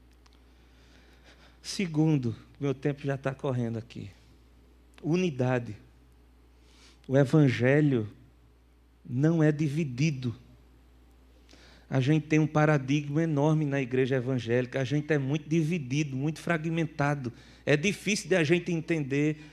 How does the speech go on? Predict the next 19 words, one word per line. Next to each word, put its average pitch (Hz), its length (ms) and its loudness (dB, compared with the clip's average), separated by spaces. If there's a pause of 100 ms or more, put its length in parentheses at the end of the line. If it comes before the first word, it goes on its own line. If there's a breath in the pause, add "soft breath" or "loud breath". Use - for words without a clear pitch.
o 156 120 2
que 151 220 2
é 147 80 6
unidade. 123 560 0 (840 soft breath)
Unidade 175 840 2 (140)
é 160 120 -4
uma 185 200 0
luz 170 500 4
linda, 160 760 0 (600 soft breath)
porque 202 260 -2
o 220 140 4
mundo 240 380 -2
lá 190 160 -4
fora 190 440 -2
também 214 380 0
é 240 40 -2
um 240 40 -2
mundo 226 240 -6
dividido. 202 840 -4